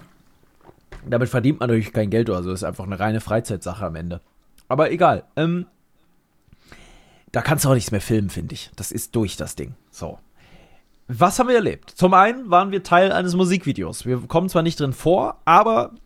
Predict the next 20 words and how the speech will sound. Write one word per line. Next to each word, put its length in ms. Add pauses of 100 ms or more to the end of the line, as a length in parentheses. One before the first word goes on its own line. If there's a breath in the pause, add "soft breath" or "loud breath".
(100)
wir 180
waren 240
mit 140
dabei 360
bei 220
so 260
übelsten 540
Gangster-Rappern, 920 (360 soft breath)
die 100
dort 300
mit 200
so 360 (240)
halbnackten 760
Frauen 640
einfach 260
so 100
ein 40
Musikvideo 480
gedreht 380
haben. 240